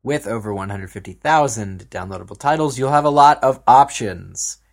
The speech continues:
Head over to audiblepodcast dot com slash open and start downloading directly to your computer for easy listening on burned C Ds, M P three players, and even your iPad, iPhones, or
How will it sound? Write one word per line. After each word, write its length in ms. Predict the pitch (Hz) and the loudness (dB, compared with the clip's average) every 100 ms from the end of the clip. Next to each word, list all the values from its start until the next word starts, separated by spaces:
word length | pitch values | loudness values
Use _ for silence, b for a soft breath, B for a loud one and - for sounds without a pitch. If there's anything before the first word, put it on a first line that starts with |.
| _ _ | _ _
Head 100 | 104 | -8
over 220 | 101 98 | -6 -8
to 120 | 101 101 | -12 -8
audiblepodcast 1040 | 107 117 110 104 - 120 120 123 117 - | -6 -4 -6 -6 -4 -4 -4 -8 -8 -4
dot 220 | 113 113 | -4 -4
com 280 | - 127 127 | -4 -8 -8
slash 340 | 127 123 123 - | -8 -6 -6 -6
open 380 | 147 214 147 123 | -6 -4 -6 -8
and 180 | 117 123 | -8 -6
start 340 | - 190 220 | -2 0 0
downloading 720 | 202 208 208 160 139 139 143 123 | -2 -2 -2 -2 -2 -6 -8 -8
directly 560 | 143 180 214 143 120 | -6 -4 -6 -6 -8
to 120 | 120 123 | -8 -8
your 120 | 120 | -8
computer 600 | 127 117 147 139 90 - b b _ | -10 -10 -8 -8 -10 -14 b b _
for 160 | 110 | -10
easy 280 | - 135 175 | -6 -6 -6
listening 460 | 131 101 - 107 143 | -6 -8 -8 -12 -12
on 220 | 98 92 | -12 -12
burned 340 | 95 107 110 | -6 -6 -6
C 160 | - 113 | -8 -8
Ds, 260 | 101 117 127 | -8 -10 -10
M 140 | 117 123 | -12 -10
P 120 | 117 | -12
three 220 | - 120 | -10 -10
players, 440 | - 127 131 156 | -8 -6 -6 -6
and 200 | 151 147 | -8 -6
even 200 | 160 156 | -4 -4
your 140 | 156 135 | -4 -2
iPad, 500 | 131 139 131 131 - | -2 -2 -4 -4 -6
iPhones, 720 | 101 113 - 110 107 107 101 - | -6 -6 -8 -8 -8 -10 -14 -12
or 320 | 120 135 | -6 -4